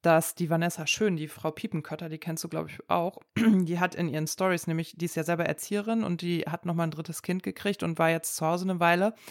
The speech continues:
und wollte bei ihrem Träger wieder einsteigen, aber mit reduzierter Stundenzahl und kann das nicht. Da hat die jetzt gerade an diesem Wochenende Stories zu gemacht.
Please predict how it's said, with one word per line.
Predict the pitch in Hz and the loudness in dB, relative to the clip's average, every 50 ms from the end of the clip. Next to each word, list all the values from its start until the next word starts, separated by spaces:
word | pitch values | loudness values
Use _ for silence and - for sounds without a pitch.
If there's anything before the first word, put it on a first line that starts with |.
| - - - - - - - - - | -20 -18 -20 -20 -20 -20 -20 -10 -2
und | - 180 156 | -2 0 4
wollte | 160 175 185 - 190 185 | 6 6 6 6 2 2
bei | 165 185 175 | 2 2 2
ihrem | - 165 170 170 170 165 165 170 160 | 2 2 2 2 2 2 -2 -2 -4
Träger | - - 190 185 180 180 175 165 | -6 -4 -2 -2 0 0 0 0
wieder | 160 160 156 | 2 2 4
einsteigen, | 170 214 277 302 - - - 156 147 160 165 185 180 | 4 4 4 2 0 -2 0 0 0 0 0 2 2
aber | - 180 175 | 2 4 4
mit | 175 170 - - | 2 0 -2 -4
reduzierter | 160 160 156 - - 160 - 160 147 | -6 -6 -4 -4 -6 -4 -4 -4 -4
Stundenzahl | - - 220 208 175 - - 165 160 | 2 2 4 4 2 0 0 -2 -2
und | 156 156 | -2 -4
kann | - - - 190 165 | -4 -4 -2 -2 0
das | 135 127 - - | -2 -2 -4 -6
nicht. | 139 135 - - - | -8 -8 -6 -4 -4
Da | 156 156 | -2 -2
hat | 151 - | -2 -4
die | 156 151 | -4 -4
jetzt | 147 151 - | -4 -6 -4
gerade | - 165 156 160 | -4 -2 0 0
an | 156 147 | -2 -2
diesem | 156 147 147 151 | -4 -6 -6 -6
Wochenende | 165 165 - 165 160 151 151 151 | -6 -6 -6 -4 -4 -4 -4 -4
Stories | - - 180 170 160 147 - - - | -2 0 0 0 0 0 -2 -6 -8
zu | - 139 | -6 -4
gemacht. | 147 147 147 160 202 - - | -2 -2 0 0 -2 -2 -6